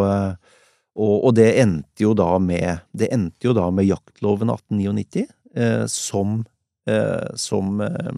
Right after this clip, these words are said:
både i praksis og i prinsippet, eh, knytta jaktretten til, til eiendomsrett, da.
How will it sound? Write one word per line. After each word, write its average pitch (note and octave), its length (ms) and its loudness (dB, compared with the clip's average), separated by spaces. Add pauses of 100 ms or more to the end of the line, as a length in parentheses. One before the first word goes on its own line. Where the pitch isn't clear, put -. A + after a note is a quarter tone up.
(160)
både G#2 440 0
i B2+ 160 -2
praksis B2+ 640 -6
og B2+ 800 -2 (600)
i A#2+ 220 -4
prinsippet, C3 800 -2 (120)
eh, G#2+ 360 -2
knytta - 320 -4 (640)
jaktretten - 680 -4
til, F#2+ 360 -6
til - 260 -8
eiendomsrett, F2+ 560 -2
da. - 140 -20